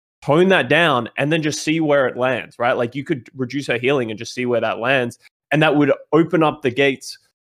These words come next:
for other heroes. The other thing that I have an issue with is they're buffing characters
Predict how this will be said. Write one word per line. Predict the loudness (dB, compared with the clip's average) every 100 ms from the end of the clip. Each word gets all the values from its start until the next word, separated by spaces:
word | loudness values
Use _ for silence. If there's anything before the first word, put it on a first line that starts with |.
| _
for | 2
other | 2 2
heroes. | 2 2 2 0 -6 -16 _ _ _
The | 0 2
other | 2 0
thing | 0 0
that | 0
I | 2
have | 0
an | 0
issue | -4 -4
with | -4 -4
is | -6 -10 _ _ _
they're | 0
buffing | 0 2 0 2 -2
characters | 0 2 2 0 -2 -4